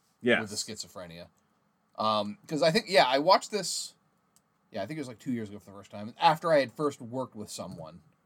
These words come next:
Speaker 2: like, 'cause one of the kids that I worked with, when he first came to us at eighteen, exhibited no signs
Speaker 1: Yeah.
Speaker 2: of schizophrenia. A year and a half later, full blown.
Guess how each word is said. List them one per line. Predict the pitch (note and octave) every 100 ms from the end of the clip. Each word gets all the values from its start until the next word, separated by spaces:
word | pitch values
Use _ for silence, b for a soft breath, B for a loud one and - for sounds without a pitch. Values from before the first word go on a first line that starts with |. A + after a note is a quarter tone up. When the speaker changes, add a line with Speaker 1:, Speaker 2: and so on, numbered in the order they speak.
| _
Speaker 2:
like, | F2+ -
'cause | A#2+
one | C#3+
of | C3+
the | A#2+
kids | C3+ G#2+
that | G#2+
I | G2
worked | F#2 F#2 _
with, | F#2+ F2+ F2 _ _ _ _ _ _ _
when | C#3+ D3+
he | C#3
first | - D#3 D#3+ D#3 -
came | D3 B2
to | A#2+
us | A2
at | A#2
eighteen, | A2 - - A3 C3+ G#2 G#2 G2+ _ _ _ _ _ _ _ _ _
exhibited | D#3 A#2 C3 C#3+ B2 G#2 G#2
no | G#2 F#2+
signs | - - - - - -
Speaker 1:
Yeah. | G2+ F#2 -
Speaker 2:
of | G#2
schizophrenia. | A2 - F2+ F#2+ D#2+ D2 - _ _ _ _ _ _ C#3
A |
year | C3 B2+ C#3
and | C3+
a | B2+
half | C3 A#2+
later, | A#2 A2 G#2
full | - G2
blown. | D#2+